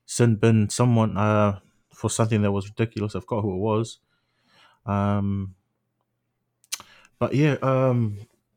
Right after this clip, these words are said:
no, Tusi, Tusi is, Tusi is the man. Tusi is the man.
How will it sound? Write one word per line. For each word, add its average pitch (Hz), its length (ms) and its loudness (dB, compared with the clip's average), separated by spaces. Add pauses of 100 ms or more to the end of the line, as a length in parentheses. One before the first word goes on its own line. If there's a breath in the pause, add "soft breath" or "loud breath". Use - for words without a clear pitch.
(320)
no, 135 260 -2
Tusi, 175 300 -2
Tusi 196 400 4
is, 127 260 0
Tusi - 240 -4
is 123 120 0
the 107 60 -2
man. 101 180 -4 (100)
Tusi 110 220 -6
is 107 80 -6
the 101 80 -8
man. 98 180 -6